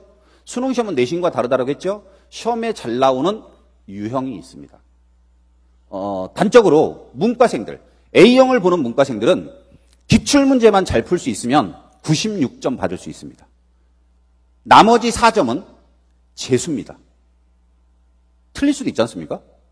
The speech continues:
어차피 시험 문제라고 하는 건 틀리라고 내는 거니까 모를 수도 있겠죠. A형은 기출 문제를 확실하게 풀 수 있는 아이라면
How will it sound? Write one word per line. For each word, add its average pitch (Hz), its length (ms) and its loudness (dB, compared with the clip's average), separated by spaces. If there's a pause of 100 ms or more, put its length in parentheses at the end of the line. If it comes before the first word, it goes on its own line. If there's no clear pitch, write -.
(260)
어차피 226 360 2
시험 240 140 0
문제라고 220 360 2
하는 160 120 0
건 151 140 -4
틀리라고 254 420 -4
내는 113 200 -2
거니까 90 640 -6
모를 208 300 -2
수도 - 160 -10
있겠죠. 92 360 -8 (560)
A형은 147 560 4 (1160)
기출 180 340 -4
문제를 208 460 4
확실하게 262 520 -4
풀 226 140 -10
수 - 140 -12
있는 139 220 -4
아이라면 80 460 -8